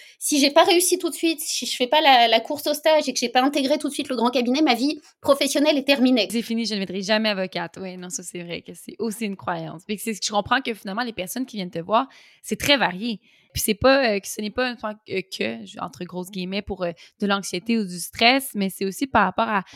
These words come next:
Speaker 2: comment, comment des, des techniques pour gérer finalement, euh, le, l'emploi, le, le, la, le cabinet, le, euh, la profession d'avocate. Donc, c'est vraiment très varié.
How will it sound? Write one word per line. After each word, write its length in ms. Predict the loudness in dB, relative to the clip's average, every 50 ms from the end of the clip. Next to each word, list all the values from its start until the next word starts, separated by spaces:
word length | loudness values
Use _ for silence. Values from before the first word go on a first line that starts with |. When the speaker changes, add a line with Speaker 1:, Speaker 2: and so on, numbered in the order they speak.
| -20 -12 _
Speaker 2:
comment, 440 | -4 -2 -2 -2 -2 -4 -4 -6 -6
comment 260 | -6 -6 -6 -6 -8
des, 160 | -6 -8 -8
des 120 | -8 -8 -8
techniques 500 | -6 -6 -4 -2 0 2 2 2 0 _
pour 140 | -14 -12 -8
gérer 400 | -6 -6 -6 -6 -4 -6 -6 -6
finalement, 640 | -8 -10 -10 -10 -10 -8 -8 -10 -8 -8 -8 -10 -8 -6
euh, 160 | -6 -4 -4
le, 120 | -4 -4 -2
l'emploi, 600 | -2 -2 -2 -4 -8 -6 -2 0 0 0 0 0
le, 200 | -2 -4 -4 -6
le, 220 | -8 -12 -12 -12 -10
la, 180 | -10 -10 -10 -8
le 120 | -6 -6 -4
cabinet, 640 | -2 -2 -2 -2 -4 -10 -8 -8 -8 -6 -8 -8
le, 680 | -8 -8 -10 -10 -12 _ -20 -20 -20 _ _ -4 0 0
euh, 80 | 2
la 120 | 2 2 2
profession 340 | 2 0 -2 -2 -6 -8
d'avocate. 600 | -8 -8 -8 -6 -8 -8 _ 0 2 2 2 2
Donc, 140 | -2 -12 -10 -8
c'est 200 | -8 -8 -6 -6
vraiment 300 | -6 -4 -2 -2 -4 -4 _
très 220 | -10 -6 -4 -2
varié. 580 | 0 0 -2 -2 -4 -8 -6 -4 -2 -2 -2